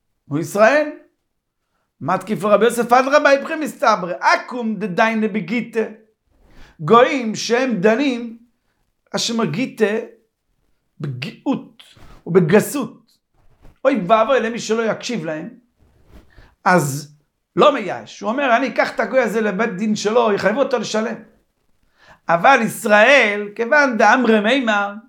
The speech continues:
שתי פירושים רש"י אומר, מה זה אמרי מימר? פירוש אחד, מה, הם אומרים לו, "לך תשלם", הם לא מרביצים, הם לא חובטים.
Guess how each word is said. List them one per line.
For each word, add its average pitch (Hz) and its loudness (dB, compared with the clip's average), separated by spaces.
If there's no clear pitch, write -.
שתי 294 -10
פירושים 240 -6
רש"י 220 -2
אומר, 180 -2
מה 202 0
זה 196 -2
אמרי 196 0
מימר? 175 -2
פירוש 302 2
אחד, 254 4
מה, 247 2
הם 311 0
אומרים 392 2
לו, 302 6
"לך 320 2
תשלם", 285 -2
הם 208 -4
לא 262 0
מרביצים, 214 0
הם 185 -6
לא 233 2
חובטים. 226 -2